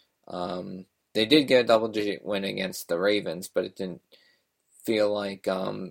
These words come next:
games where they were putting up, you know, thirty or more points or anything like that, and, uh, they only won by three against the Colts,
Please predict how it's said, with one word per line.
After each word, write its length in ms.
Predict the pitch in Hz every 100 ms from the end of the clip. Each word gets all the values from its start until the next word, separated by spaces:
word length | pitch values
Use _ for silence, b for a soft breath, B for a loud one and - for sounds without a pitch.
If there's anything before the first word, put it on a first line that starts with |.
| 90
games 400 | 98 98 95 95
where 100 | 90
they 120 | 85
were 160 | 87 85
putting 320 | - 98 92
up, 180 | 85 87
you 60 |
know, 160 | 87 80
thirty 340 | - 98 92
or 80 | 87
more 240 | 92 90
points 400 | - 101 92 90
or 60 | 87
anything 320 | 85 - -
like 260 | - 82 -
that, 400 | - 71 82 - b b b _ -
and, 320 | 87 - -
uh, 220 | - 87
they 100 | 90
only 180 | 95 92
won 200 | 92 95
by 160 | 85
three 280 | 82 - 95
against 280 | 87 87 -
the 80 | -
Colts, 640 | - 107 104 110 -